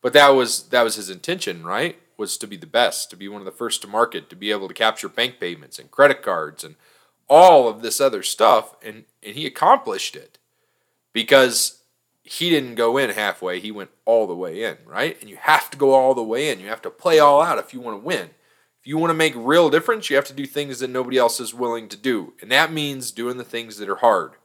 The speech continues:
doing hard things. That also means that you have to be willing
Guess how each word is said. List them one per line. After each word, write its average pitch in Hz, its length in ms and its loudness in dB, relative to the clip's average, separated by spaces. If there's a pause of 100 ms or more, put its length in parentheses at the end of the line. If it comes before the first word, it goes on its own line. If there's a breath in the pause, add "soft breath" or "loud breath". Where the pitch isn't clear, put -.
(420)
doing 113 200 -6
hard 117 260 0
things. 95 400 -8
That - 160 -10
also 170 340 4
means 127 500 -12 (880)
that 113 60 -14
you 139 160 -2
have 135 180 4
to 117 80 -14
be 123 120 -10
willing 165 640 0